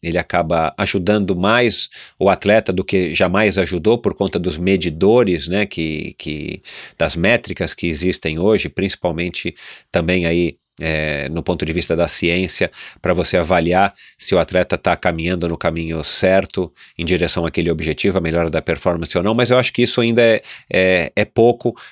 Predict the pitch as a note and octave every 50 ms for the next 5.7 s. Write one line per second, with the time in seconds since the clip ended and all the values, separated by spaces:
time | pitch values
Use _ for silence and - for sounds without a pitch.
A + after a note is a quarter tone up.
0 | - _ _ - G#2+ G#2+ G#2 - G#2 F#2+ G2 G2 G2 F2 G2+ G2+ G2 F#2 - -
1 | - G#2 G#2 G#2 - - - - - F#2 F2+ F2+ F2 E2+ D#2+ - - - - F#2
2 | F2 E2 E2+ F2 F2 E2+ - G2+ - - E2+ D#2+ F2+ G2+ A2+ G#2+ - F#2+ F#2+ F#2+
3 | - - F2+ G#2 A2 G#2 G#2 F2+ E2 - - F2 E2 E2 E2 E2 D#2 D#2+ D#2 D#2
4 | E2 E2+ D2+ - - - - E2+ G2 A2 - - D#2 D#2 D#2 - - E2 D2+ D#2
5 | D#2+ D#2+ - - G2 F2 E2 F2+ G#2+ G#2+ - - A#2